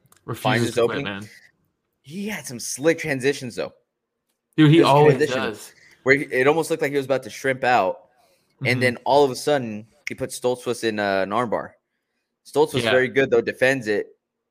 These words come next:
Speaker 1: and walks around outside of it. Uh, but I was like, "Man, Meerschaert's, like, sneaky off his back."
Speaker 2: Yeah, he, dude, he's good. It's just he's, he's, uh, he's hittable. That's the problem, right? Like, he, he gets hit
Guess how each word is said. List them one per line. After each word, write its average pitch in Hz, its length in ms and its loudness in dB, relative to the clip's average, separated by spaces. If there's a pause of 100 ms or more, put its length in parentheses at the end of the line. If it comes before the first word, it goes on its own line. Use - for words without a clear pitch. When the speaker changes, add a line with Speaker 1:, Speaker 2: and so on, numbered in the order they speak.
Speaker 1:
and 104 500 -4 (100)
walks 120 360 2
around 110 480 0 (440)
outside 117 440 2
of 92 80 -4
it. 92 180 -2 (960)
Uh, 95 340 2 (380)
but 113 200 -2
I 117 80 2
was 117 120 -4
like, 117 140 -16
"Man, 131 300 -4
Meerschaert's, 139 520 -4
like, - 240 -14
sneaky 110 840 -8
off 90 180 -6
his 92 160 -14
back." - 400 -12 (540)
Speaker 2:
Yeah, 107 260 -2 (120)
he, 139 120 -2
dude, 143 220 0
he's 151 180 0
good. 156 400 0
It's 127 140 -6
just - 320 -10 (240)
he's, 117 520 -8
he's, 110 300 -8
uh, 101 340 -4
he's 117 160 -10
hittable. 107 460 -2
That's 113 180 0
the 107 80 -14
problem, 104 380 -2
right? 107 280 -6
Like, 104 140 -10
he, 117 180 -4
he 113 180 -8
gets 110 200 0
hit 101 340 -2